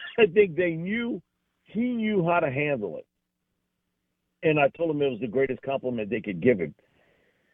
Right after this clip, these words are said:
And so he goes to Carolina, and he plays there, and he retires. And, um, you know, all that time, I'd never asked him for an autograph.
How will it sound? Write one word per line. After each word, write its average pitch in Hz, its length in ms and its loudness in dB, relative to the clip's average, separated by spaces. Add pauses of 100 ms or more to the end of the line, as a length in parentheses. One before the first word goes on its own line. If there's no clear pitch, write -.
(220)
And 120 320 6
so 127 380 6
he 151 160 0
goes 247 260 2
to 233 120 -8
Carolina, 139 720 -4 (500)
and 143 100 -6
he 135 80 0
plays 160 500 2
there, 120 440 2 (520)
and 147 140 0
he 151 80 4
retires. 120 640 0 (1900)
And, 127 540 0
um, 107 800 -2 (300)
you 131 120 -2
know, 151 160 4 (100)
all 143 220 2
that 135 180 -2
time, 131 240 -2
I'd 113 140 2
never 107 300 -2
asked 92 320 -6
him 90 160 -6
for 92 160 -4
an 92 100 -6
autograph. - 540 -6